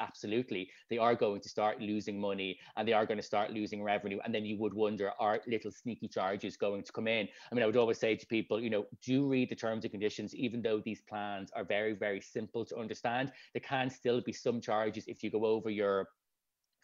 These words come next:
fair usage policy. If you go roaming outside Europe, even if you go roaming within Europe,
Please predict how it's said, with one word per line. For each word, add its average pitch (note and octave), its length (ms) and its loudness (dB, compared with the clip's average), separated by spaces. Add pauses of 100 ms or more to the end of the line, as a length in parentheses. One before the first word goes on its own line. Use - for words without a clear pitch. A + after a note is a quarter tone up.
fair G#2+ 120 0
usage B2+ 480 -4
policy. C3 540 2 (200)
If C3 140 -6
you A2+ 80 -2
go G#2 160 2
roaming A#2 440 2
outside G#2 500 0
Europe, A#2+ 340 4
even A#2 160 -2
if A2 120 -4
you A#2+ 40 -2
go A2 80 2
roaming A2 300 2
within B2 300 0
Europe, A#2+ 320 2